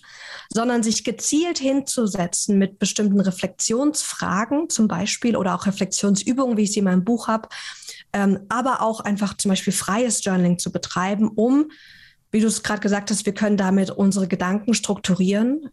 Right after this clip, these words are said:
Wir können unsere Gedanken, unsere Ideen vertiefen auf Papier. Denn das ist das Schöne, wenn wir nachdenken über irgendwas. Was ist meine Berufung? Was möchte ich eigentlich? Da sind wir oft relativ oberflächlich und wir kommen auch oft vom Thema ab. Wir gehen nicht so in die Tiefe.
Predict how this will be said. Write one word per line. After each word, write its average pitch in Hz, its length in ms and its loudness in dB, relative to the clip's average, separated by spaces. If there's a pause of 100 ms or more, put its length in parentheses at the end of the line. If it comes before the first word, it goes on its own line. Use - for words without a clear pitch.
Wir 202 160 -2
können 214 200 0
unsere 214 240 2
Gedanken, 214 640 0
unsere 208 440 0
Ideen 202 580 0
vertiefen 226 720 -2
auf 226 220 -4
Papier. 233 360 -2
Denn 202 120 2
das 214 120 2
ist 247 160 -2
das 220 80 2
Schöne, 233 400 2 (840)
wenn 226 200 2
wir 247 260 2
nachdenken 202 760 2
über 170 240 0
irgendwas. - 680 -6 (140)
Was 220 140 0
ist 240 120 -4
meine 240 180 0
Berufung? 233 600 0
Was 220 160 0
möchte 240 260 0
ich 214 160 -2
eigentlich? 214 380 0 (400)
Da 233 120 0
sind 269 200 0
wir 269 120 2
oft 226 200 -6
relativ 214 400 0
oberflächlich 240 760 -2
und 214 140 2
wir 208 180 2
kommen 240 280 0
auch 208 140 -2
oft - 220 -4
vom 202 180 2
Thema 185 420 0
ab. - 160 -16
Wir 208 100 -2
gehen 311 180 2
nicht 302 140 2
so 247 100 -2
in 220 60 2
die 196 140 0
Tiefe. - 440 -6